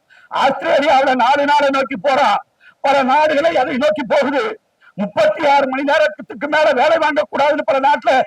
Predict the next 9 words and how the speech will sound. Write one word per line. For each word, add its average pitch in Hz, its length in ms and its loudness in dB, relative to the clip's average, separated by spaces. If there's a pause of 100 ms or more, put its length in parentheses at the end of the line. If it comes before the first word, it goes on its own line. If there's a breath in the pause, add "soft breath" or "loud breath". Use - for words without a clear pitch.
(160 loud breath)
சட்டம் 427 360 -4
போட்டு 311 220 2
வச்சிருக்கான் 285 420 -2
பாத்தீங்க 269 280 0
அப்படின்னா, 269 280 0 (380 soft breath)
இங்க 247 260 -4
என்ன 285 280 -2 (100)
கொடுமை 302 460 0 (200)
அப்படின்னா 269 340 0